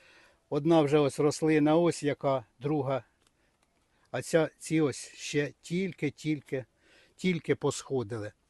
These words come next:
Але все одно, все одно воно сходить. Просто нерівномірно,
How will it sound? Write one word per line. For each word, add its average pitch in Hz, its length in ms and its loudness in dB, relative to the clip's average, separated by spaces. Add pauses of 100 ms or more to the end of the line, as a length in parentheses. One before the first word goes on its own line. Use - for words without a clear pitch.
(800)
Але 151 460 4 (680)
все 160 200 2
одно, 151 460 6 (1120)
все 214 220 2
одно 208 400 6
воно 196 300 4
сходить. 175 560 0
Просто 202 640 4
нерівномірно, 175 1600 6